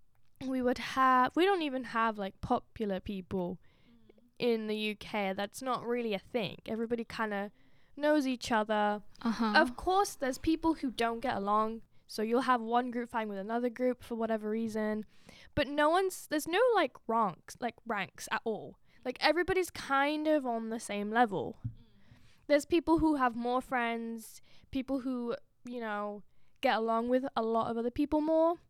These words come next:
Speaker 1: And then there's people who don't really get on with many people and they kinda stick to themselves.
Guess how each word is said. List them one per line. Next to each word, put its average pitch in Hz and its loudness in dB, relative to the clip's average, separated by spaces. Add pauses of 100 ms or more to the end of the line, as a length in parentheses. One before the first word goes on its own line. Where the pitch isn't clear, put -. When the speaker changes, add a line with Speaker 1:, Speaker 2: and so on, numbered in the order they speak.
(380)
Speaker 1:
And 247 -4
then 226 -6
there's 220 -8
people 254 -6
who 233 -4
don't 233 -2
really 302 -4
get 330 -2
on 311 -2
with 311 -6
many 320 -4
people 339 -2
and 226 -4
they 214 -10
kinda 220 -10
stick - -14
to - -12
themselves. 247 0